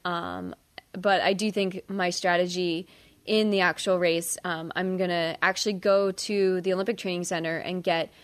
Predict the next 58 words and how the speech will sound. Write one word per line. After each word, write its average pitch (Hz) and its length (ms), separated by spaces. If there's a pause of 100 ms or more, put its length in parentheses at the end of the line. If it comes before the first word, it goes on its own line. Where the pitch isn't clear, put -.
(160)
um, 170 280
a 170 60
sweat - 300
analysis 160 500
done 160 300
to 202 80
make 180 180
sure 185 160
that 170 140
I 170 80
have 175 200
a 175 60
drink 165 280
that 147 100
really 175 260
matches 160 720 (400)
my 175 300
genetic 170 400
makeup. 165 460
You 180 80
know, 160 240
um, 165 560
they'll 185 220
analyze 170 440
how 214 160
much 196 220
I 170 80
sweat, - 320
the 175 80
ratio 170 400
and 165 100
the 180 60
composition 180 600
of 170 140
my 156 140
sweat. 160 380 (340)
Um, 170 340
'cause 196 160
I 196 60
reviewed 220 640 (240)
with 208 180
doctors, 185 580
you 185 60
know, 175 100
what 185 160
I 190 60
ate 175 240
the 190 60
days 175 240
before, 175 260
and 175 140
they 170 80
said 175 180
it 156 80
was 175 280
dialed 175 440
in 170 320
perfect, 175 640